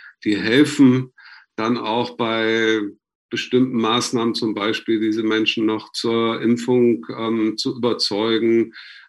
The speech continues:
ähm, oder andere Maßnahmen entsprechend, äh, ihrem Umfeld. Das sind natürlich die Menschen mit den meisten Sozialkontakten. Ähm, das ist von der Biologie ja auch so gewollt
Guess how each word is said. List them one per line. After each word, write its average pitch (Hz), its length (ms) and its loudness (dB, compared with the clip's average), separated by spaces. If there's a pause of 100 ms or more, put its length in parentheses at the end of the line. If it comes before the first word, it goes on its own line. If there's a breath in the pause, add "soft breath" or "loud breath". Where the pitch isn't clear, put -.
ähm, 110 400 -4
oder 113 600 -2
andere 113 320 -4
Maßnahmen 110 720 -4
entsprechend, 110 840 -2
äh, 110 300 -2
ihrem 113 340 0
Umfeld. 120 540 -2
Das - 180 -6
sind 147 240 2
natürlich 120 480 -4
die 117 80 -4
Menschen 120 400 0
mit 120 160 -2
den 113 120 0
meisten 113 380 -4
Sozialkontakten. 104 1200 -2
Ähm, 101 320 2
das 101 240 -4
ist - 220 -4
von 110 220 0
der 104 80 2
Biologie 107 580 2
ja 110 140 2
auch 98 160 -8
so 110 180 -4
gewollt 110 540 0